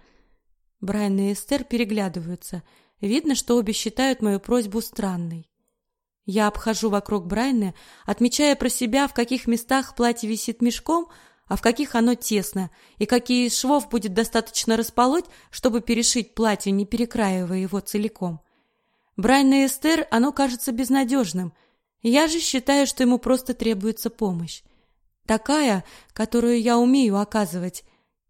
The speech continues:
Или, во всяком случае, умела прежде. Сделав полный круг, я подхожу к Брайану совсем близко и щупаю шёлк, прикидывая, какая игла мне может понадобиться, чтобы шить такую тонкую ткань.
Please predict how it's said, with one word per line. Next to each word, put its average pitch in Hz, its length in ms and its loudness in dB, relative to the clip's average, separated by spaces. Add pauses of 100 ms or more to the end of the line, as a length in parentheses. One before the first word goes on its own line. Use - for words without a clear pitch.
(380)
Или, 208 480 0
во 202 160 -4
всяком 208 340 -2
случае, 214 440 -4
умела 208 400 0
прежде. 190 580 -8 (1300)
Сделав 226 480 0
полный 233 300 4
круг, 294 360 -4 (460)
я 220 140 0
подхожу 269 420 2
к 262 80 -2
Брайану 262 360 4
совсем 254 420 0
близко 196 400 -4
и 196 80 -2
щупаю 254 480 0
шёлк, 196 480 -2 (300)
прикидывая, 220 560 2
какая 214 360 0
игла 262 220 2
мне 240 160 4
может 220 340 0
понадобиться, 196 800 -2 (180)
чтобы - 300 -2
шить - 280 -2
такую 208 320 -2
тонкую 202 480 -2
ткань. 175 380 -10